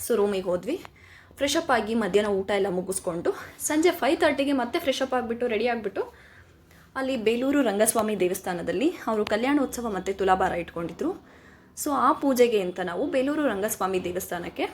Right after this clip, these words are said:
ಮತ್ತೆ ಬಸ್ಸಲ್ಲಿ ಹೊರಟ್ವಿ. ಅಲ್ಲಿ ಹೋದಾಗ ಏನಾಯಿತು ಅಂದರೆ ನಮಗೆ ಆಮೇಲೆ ಫ್ಲ್ಯಾಶ್ ಆಯಿತು, "ಓ, ಕಾಣಿಕೆ ಹಾಕೋದಕ್ಕೆ ಕ್ಯಾಶ್ ತಂದಿಲ್ಲ ನಾನು" ಅಂತ.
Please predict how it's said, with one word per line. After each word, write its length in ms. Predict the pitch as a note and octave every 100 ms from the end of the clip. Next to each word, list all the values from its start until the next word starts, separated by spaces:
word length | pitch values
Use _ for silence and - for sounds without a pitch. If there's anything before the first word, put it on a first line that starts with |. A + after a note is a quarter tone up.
| - - -
ಮತ್ತೆ 260 | D4 D#4+ F4
ಬಸ್ಸಲ್ಲಿ 400 | B3+ A#3+ F#3+ C#4
ಹೊರಟ್ವಿ. 440 | F4+ B3+ A#3+ F#3 - - - _ - - - - - -
ಅಲ್ಲಿ 200 | C#4 F4+
ಹೋದಾಗ 360 | F4 E4 D4 D4
ಏನಾಯಿತು 520 | B3 A#3+ B3+ A3 G3
ಅಂದರೆ 520 | F#3+ A3+ C#4 G3 - -
ನಮಗೆ 340 | B3+ C4+ C4+
ಆಮೇಲೆ 400 | C4 G#3+ C4+ D4
ಫ್ಲ್ಯಾಶ್ 360 | C#4+ G3+ F#3+ G#3
ಆಯಿತು, 380 | F#3+ F#3 D#3+ -
"ಓ, 120 | B3+
ಕಾಣಿಕೆ 680 | C4 - G3 B3 C#4 C4+ C4
ಹಾಕೋದಕ್ಕೆ 640 | A#3 A3 A3+ G#3 - C4+ C4+ - - - _
ಕ್ಯಾಶ್ 220 | B3+ D4+
ತಂದಿಲ್ಲ 400 | - B3 G#3+ F3+ F#3
ನಾನು" 320 | F3+ F3+ F3
ಅಂತ. 200 | F#3